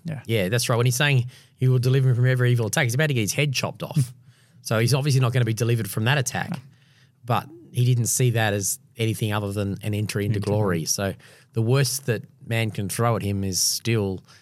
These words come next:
Speaker 2: for the
Speaker 1: Okay.
Speaker 2: glory. I think he says in Philippians, he says, "For me to live is Christ and to die is gain."
Speaker 1: Yeah.
Speaker 2: That's what he's living out here.
Speaker 1: Mm.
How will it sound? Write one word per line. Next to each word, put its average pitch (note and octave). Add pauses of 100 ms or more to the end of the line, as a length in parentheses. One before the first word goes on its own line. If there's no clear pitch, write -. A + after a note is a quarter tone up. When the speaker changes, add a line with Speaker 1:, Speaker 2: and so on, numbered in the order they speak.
(440)
Speaker 2:
for -
the F#2
Speaker 1:
Okay. F2+
Speaker 2:
glory. G2+
I -
think C3
he A#2
says G#2+
in G2
Philippians, A#2+
he G2+
says, G#2
"For -
me A2
to G2
live G#2+
is G2+
Christ F#2+
and F#2+
to A2+
die F2
is E2+
gain." - (200)
Speaker 1:
Yeah. -
Speaker 2:
That's G2+
what G#2+
he's F#2 (220)
living G2
out F2
here. D3+
Speaker 1:
Mm. G2+